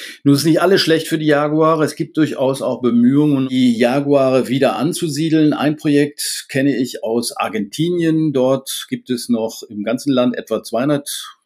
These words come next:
zweihundertfünfzig Jaguare und im Chaco, an der Grenze zu Paraguay,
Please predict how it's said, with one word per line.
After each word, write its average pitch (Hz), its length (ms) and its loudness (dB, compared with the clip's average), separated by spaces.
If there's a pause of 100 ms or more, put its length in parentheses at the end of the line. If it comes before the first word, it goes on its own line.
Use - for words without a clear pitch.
(160)
zweihundertfünfzig 123 800 -6
Jaguare 123 640 -4
und 113 220 -6
im 98 200 -8
Chaco, 180 640 -4 (200)
an 101 80 -8
der 101 100 -6
Grenze 113 460 -4
zu 98 420 -8 (300)
Paraguay, 127 720 0